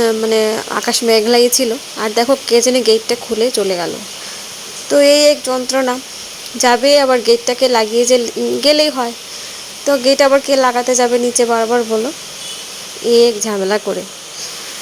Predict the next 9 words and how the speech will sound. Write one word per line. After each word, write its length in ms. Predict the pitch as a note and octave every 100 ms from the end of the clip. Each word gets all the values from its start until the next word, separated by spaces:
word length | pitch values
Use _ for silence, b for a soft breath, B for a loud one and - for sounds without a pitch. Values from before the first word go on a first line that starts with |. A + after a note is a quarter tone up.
| B - - -
নিজেদের 360 | C4 C4+ D4 C4+
বাড়ি 200 | C4 C4+
হলে 200 | C4+ C4+
কেমন 380 | C4+ B3+ C4
করতো, 360 | B3+ B3+ - G#3+
নিশ্চয়ই 340 | A#3 A#3 C#4+ B3+
গেটটা 240 | B3+ C4
লাগিয়েই 380 | B3+ A#3+ B3 C4
রাখতো। 380 | A#3+ G#3+ -